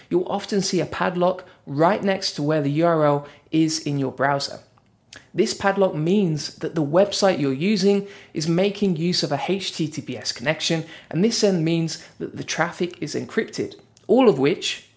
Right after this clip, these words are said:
makes it difficult for hackers to steal data. Okay, great. You need to protect your users by setting up an S S L certificate. But how do you even do that? Well,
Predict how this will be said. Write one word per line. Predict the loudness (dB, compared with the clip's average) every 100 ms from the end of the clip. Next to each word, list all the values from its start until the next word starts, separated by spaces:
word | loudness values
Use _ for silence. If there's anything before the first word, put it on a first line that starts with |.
| _ 0
makes | 0 0
it | -4 -2
difficult | -4 -2 -4 -2 -4
for | -4
hackers | -6 -6 -2 -2 -2
to | -4
steal | -2 -2 -2
data. | -2 -8 -8 -18 -20 _ _ _ _ _
Okay, | 0 2
great. | 2 6 6 4 -6 -20 -20 -20 -10
You | -2
need | 0 0
to | -4
protect | -8 0 0 0 0
your | 0
users | 2 0 0 0 -2 -6 -10
by | -8 -6
setting | -4 -4 0 0
up | 2
an | 0 -2 -4
S | -4 0
S | -2 0
L | -2
certificate. | -4 -4 -4 -4 -8 -10 -16 _ _ _
But | -6
how | 2 2
do | 4
you | 4
even | 4 2
do | -2 -6
that? | -8 2
Well, | 4 4